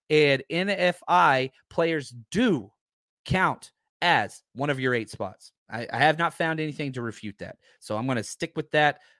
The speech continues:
um, until somebody corrects me. And I hope I'm wrong, because it would benefit the forty-niners if I was wrong. Um, but sadly, that's still where it is. That's sti-, still where it is. Big Papa, what's up, brother?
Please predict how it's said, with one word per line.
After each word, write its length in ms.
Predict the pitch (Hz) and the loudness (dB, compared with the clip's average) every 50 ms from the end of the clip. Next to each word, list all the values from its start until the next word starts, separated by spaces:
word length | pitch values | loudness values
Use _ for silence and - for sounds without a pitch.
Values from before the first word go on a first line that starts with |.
| _ | _
um, 520 | - 107 110 107 107 107 104 107 107 101 - - | -8 -4 -4 -2 -2 -2 -4 -4 -6 -8 -10 -8
until 400 | 120 117 117 - - 190 185 - | -8 -8 -6 -2 -2 -2 -2 -2
somebody 260 | - 180 175 165 156 | -2 0 0 0 0
corrects 340 | 143 - 156 147 143 - - | 0 0 0 0 -2 -2 -6
me. 200 | 156 156 147 - _ _ _ | -10 -10 -10 -12 _ _ _
And 80 | 95 113 | -8 -6
I 60 | 117 | -6
hope 320 | 113 - - 226 302 - | -2 4 4 4 6 6
I'm 200 | 269 226 208 185 | 4 2 4 4
wrong, 260 | 196 214 190 139 101 - _ _ _ _ _ _ - | 4 4 4 2 0 -4 _ _ _ _ _ _ -12
because 220 | 117 117 139 131 | -8 -6 -4 -2
it 40 | 139 | 0
would 200 | 135 120 110 - | -2 -2 0 4
benefit 380 | 185 240 330 - - 262 - - | 4 4 4 4 0 -2 -2 -2
the 60 | 180 | -2
forty-niners 600 | - 202 196 185 175 165 175 185 180 170 151 147 | 0 0 0 2 0 0 0 0 -2 -4 -6 -8
if 100 | - 131 | -8 -6
I 80 | 110 101 | -8 -8
was 440 | 101 98 95 117 196 302 247 151 127 | -8 -10 -4 2 2 2 2 2 -2
wrong. 240 | 117 104 95 98 - _ _ _ _ _ _ _ _ | -12 -12 -14 -14 -20 _ _ _ _ _ _ _ _
Um, 600 | - 113 113 110 110 110 107 107 104 104 101 95 101 _ _ - | -10 -8 -6 -6 -4 -6 -6 -8 -10 -12 -14 -16 -20 _ _ 2
but 220 | 156 156 151 - _ _ _ _ _ _ _ _ _ _ _ _ | 2 2 2 0 _ _ _ _ _ _ _ _ _ _ _ _
sadly, 680 | - - - 185 185 196 208 180 175 190 196 190 185 - _ _ _ _ _ _ _ _ _ _ _ _ _ - 107 110 | -12 -4 0 2 4 4 4 2 0 -2 -2 -4 -6 -10 _ _ _ _ _ _ _ _ _ _ _ _ _ -20 -12 -2
that's 320 | 131 165 165 165 - - | 2 2 2 2 2 -2
still 360 | - - - 151 151 139 131 | -8 -8 -2 0 2 2 2
where 240 | 120 120 117 110 107 | 0 0 -2 -2 -2
it 80 | 101 95 | -4 -8
is. 360 | 92 92 104 - - - _ _ | -10 -14 -16 -18 -20 -20 _ _
That's 260 | 113 123 123 117 - | -6 -4 -4 -6 -8
sti-, 320 | - - 117 113 110 104 - | -8 -6 -4 -4 -4 -4 -8
still 300 | - - - - 120 113 | -12 -12 -8 -6 -6 -6
where 160 | 107 107 98 | -6 -6 -8
it 60 | 95 92 | -10 -12
is. 100 | 95 - | -16 -6
Big 260 | - 185 214 208 - | -2 0 0 0 0
Papa, 380 | - 175 196 226 - - 139 | 2 4 4 4 4 2 -2
what's 200 | 110 123 131 - | -4 -4 -4 -4
up, 120 | 123 104 - | -4 -6 -6
brother? 280 | 107 104 107 104 101 | -8 -10 -10 -10 -12